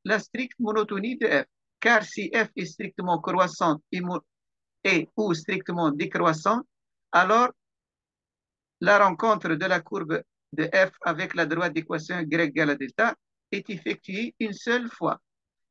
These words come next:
Pour cette raison qu'on a dit au moins une fois. Le nombre de rencontres de la courbe de f et la droite d'équation y égale à delta. Voyons les choses graphiquement pour mieux comprendre les choses.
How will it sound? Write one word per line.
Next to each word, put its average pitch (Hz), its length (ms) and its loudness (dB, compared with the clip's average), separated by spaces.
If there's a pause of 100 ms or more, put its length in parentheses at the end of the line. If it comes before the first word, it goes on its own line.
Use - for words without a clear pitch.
Pour 185 140 -2
cette - 240 -2
raison 170 340 0
qu'on 202 160 -2
a 175 100 2
dit 214 240 -4
au 196 140 -2
moins 190 320 2 (560)
une 220 200 -2
fois. - 360 -8 (1000)
Le 147 160 0
nombre 175 360 0
de 156 100 -4
rencontres 180 520 -2
de 165 160 -6
la 160 120 2
courbe 156 380 -6
de - 200 -6
f 190 200 0 (400)
et 165 80 2
la 185 120 4
droite 170 280 0
d'équation 160 520 -4
y 160 60 -2
égale 170 640 0
à 185 40 -2
delta. 160 360 -6 (920)
Voyons 220 420 4
les 254 120 2
choses 220 280 0
graphiquement 196 760 -2
pour 190 160 -4
mieux 180 300 -2
comprendre 170 560 -2
les 143 200 0
choses. 208 480 -2